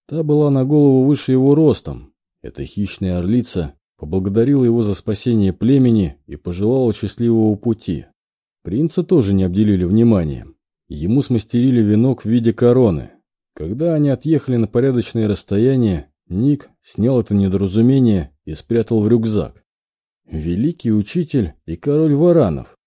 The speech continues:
Два дебила!» Возмутился он, потирая переносицу от накатившего испанского стыда. «Поскромнее нельзя вести себя?»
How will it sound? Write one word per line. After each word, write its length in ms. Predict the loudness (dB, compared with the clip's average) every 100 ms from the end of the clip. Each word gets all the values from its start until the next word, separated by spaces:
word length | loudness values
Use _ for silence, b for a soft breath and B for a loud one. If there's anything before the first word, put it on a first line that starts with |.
| _
Два 380 | -12 -6 2 2
дебила!» 680 | 2 -2 -2 -2 -4 -8 -16 _ _ _ _ -14
Возмутился 720 | -10 -4 -4 -2 -4 -2 -2
он, 280 | 0 0 -4 -10
потирая 480 | -10 -4 0 2 2
переносицу 920 | -2 0 0 0 -2 -6 -4 -6 -10 -14
от 200 | -10 -8
накатившего 720 | -6 -6 -4 -6 -2 0 0
испанского 560 | 0 -2 -2 -2 -2
стыда. 600 | -2 -2 -2 -2 -4 -10 _ _ _ _ -16
«Поскромнее 680 | -12 -6 -4 0 2 2 2
нельзя 400 | 0 0 2 4
вести 340 | 2 -2 -6
себя?» 440 | -6 -8 -8 -12